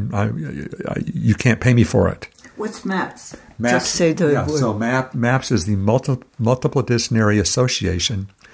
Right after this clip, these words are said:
Speaker 1: for Psychedelic Studies. And, uh, in the nineteen eighties at Esalen, uh, they hosted meetings about M D M A and psychedelics, and that's where I met, uh, Dave Nichols, who headed, founded Hefter, and Rick,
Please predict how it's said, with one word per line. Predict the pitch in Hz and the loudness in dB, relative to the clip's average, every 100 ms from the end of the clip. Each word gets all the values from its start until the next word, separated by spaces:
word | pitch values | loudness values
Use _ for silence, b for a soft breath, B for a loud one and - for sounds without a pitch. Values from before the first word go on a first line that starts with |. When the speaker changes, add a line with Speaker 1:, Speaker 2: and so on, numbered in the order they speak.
| B B B B _ | B B B B _
Speaker 1:
for | 120 | 0
Psychedelic | - 113 117 104 95 | 2 2 2 2 2
Studies. | - 107 92 90 - - b b b b _ | 0 0 0 -2 -6 -10 b b b b _
And, | 120 104 101 98 | 2 4 4 4
uh, | 95 92 - | 2 2 -2
in | 196 110 98 | -4 -2 0
the | 101 | 2
nineteen | 101 107 113 | 2 2 2
eighties | 101 104 95 110 | 2 4 2 2
at | |
Esalen, | 95 110 - 104 98 87 87 B B B B B _ _ 143 | 2 0 2 2 2 0 -6 B B B B B _ _ -4
uh, | |
they | 87 101 | 0 0
hosted | 95 110 92 104 | 2 0 0 0
meetings | 92 107 127 92 92 - | 2 2 2 2 0 -2
about | - 95 90 - | -2 0 -2 -2
M | 95 | -2
D | 95 | 0
M | 95 | 2
A | 107 110 110 113 107 B B B B B - | 2 4 4 2 0 B B B B B -6
and | 101 90 | -2 -2
psychedelics, | - 101 104 95 107 104 101 - | 0 0 0 0 2 2 0 0
and | 95 | 2
that's | 98 95 - | 2 0 0
where | 95 | 0
I | 92 | 2
met, | 90 92 - - | 0 0 -2 -6
uh, | 190 95 95 | -8 -6 -6
Dave | 92 95 90 | 0 2 2
Nichols, | 92 - 98 90 | 0 2 0 0
who | 107 87 | -2 -4
headed, | 104 - 90 87 - - | -4 -6 -4 -6 -10 -6
founded | 104 87 87 | -2 0 0
Hefter, | 110 107 - | 0 0 0
and | 90 | 0
Rick, | 92 113 - | 0 0 -4